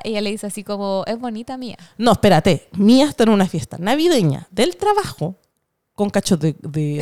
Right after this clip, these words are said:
Speaker 2: diabla.
Speaker 1: <laughs> La buena sí. Ah, más encima están como toda la fiesta juntos.
Speaker 2: Toda la fiesta
Speaker 1: Toda la fiesta
Speaker 2: junta.
Speaker 1: hablando de cerca
Speaker 2: Sí.
Speaker 1: y Emma Thompson mirando
Speaker 2: Y
Speaker 1: a lo
Speaker 2: bailando como un
Speaker 1: lejos.
Speaker 2: lento,
Speaker 1: Sí,
Speaker 2: al
Speaker 1: como
Speaker 2: mismo tiempo que Sarah
Speaker 1: como
Speaker 2: con Carl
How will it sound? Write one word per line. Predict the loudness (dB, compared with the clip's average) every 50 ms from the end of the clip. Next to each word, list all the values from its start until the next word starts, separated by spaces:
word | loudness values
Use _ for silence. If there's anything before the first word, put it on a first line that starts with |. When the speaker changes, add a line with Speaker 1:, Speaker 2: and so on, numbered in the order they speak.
| -2 -2
Speaker 2:
diabla. | 0 0 -2 -2 -4 -4 -6 -8 -10 -12 -14 -16 -18 -16 -18 -18 -16 -12
Speaker 1:
<laughs> | -10 -8 -8 -8 -8 -6
La | -6 -6 -4
buena | -4 -4 -4 -2 -2 -4 -4
sí. | -6 -8 -12 -12 -12 -16 -14 -6 -2
Ah, | -2 0 0
más | 0 -2
encima | -2 -2 -4
están | -2 -2 -4 -4 -4
como | -6 -6 -6 -6
toda | -6 _ 2 2 2 2
la | 2 -2
fiesta | -4 -6 -6 -6 -8 -8
juntos. | -6 -6 -6 -8 -10 -16 -18 -20 -20 -20 _ _ _ -4
Speaker 2:
Toda | -2 -2 0 -2 -4
la | -6
fiesta | -8 -4 0 2
Speaker 1:
Toda | 4 6 6 4
la | 4 2
fiesta | 2 0 -2 -2 2 2
Speaker 2:
junta. | 2 2
Speaker 1:
hablando | 2 0 0 0 0 -2 -4 -4
de | -4 -4
cerca | -2 -4 -4 -4 -4 -4 -4 -4 -4
Speaker 2:
Sí. | -2 -4
Speaker 1:
y | -2
Emma | -2 -2 -4
Thompson | -4 -6 -6 -6 -8 -8 -6
mirando | -6 -4 -2 -2 -4 -4 -4 -4 -2
Speaker 2:
Y | -2
Speaker 1:
a |
lo | 0
Speaker 2:
bailando | 0 2 2 2 2 2 2
como | 2 4 4 4
un | 4 2
Speaker 1:
lejos. | 2 2 0 0
Speaker 2:
lento, | -2 -4 -2 -2 -2 -2 -2
Speaker 1:
Sí, | -4 -8 -10
Speaker 2:
al | -8 -4 -2
Speaker 1:
como | -2
Speaker 2:
mismo | 0 0 0 0 0 0
tiempo | -2 -2 -2 -4 -6 -4
que | -4 -4
Sarah | -2 0 2 2 2 2 2 0 0
Speaker 1:
como | 0 0 0
Speaker 2:
con | 0 -2 -2
Carl | -4 -4 -2 0 2